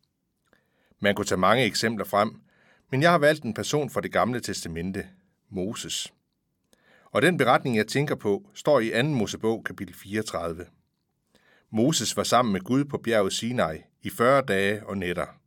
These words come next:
Og så står der fra vers niogtyve: "Moses vidste ikke selv, at det strålede fra hans ansigt, fordi Herren havde talt med ham. Men Aaron og alle israelitterne så, at det strålede fra hans ansigt, og de blev bange for at komme ham nær."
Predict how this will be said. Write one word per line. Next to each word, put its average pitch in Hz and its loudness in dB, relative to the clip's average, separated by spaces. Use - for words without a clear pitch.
Og 170 2
så 180 -2
står 151 6
der 104 2
fra - -2
vers 90 -2
niogtyve: 95 -6
"Moses 135 2
vidste 131 0
ikke 147 -2
selv, 156 2
at - -6
det 110 -4
strålede 131 0
fra - -8
hans 85 -8
ansigt, - -10
fordi 117 -2
Herren 101 2
havde 85 -4
talt 101 -4
med 95 -4
ham. 85 -12
Men 104 -4
Aaron 123 4
og 98 2
alle 131 2
israelitterne 123 -2
så, 156 0
at - -4
det 110 -4
strålede 117 2
fra - -6
hans 85 -6
ansigt, 87 -10
og 107 0
de 107 -10
blev 95 -2
bange 95 0
for 104 -2
at 92 -6
komme 82 -12
ham 82 -14
nær." 80 -12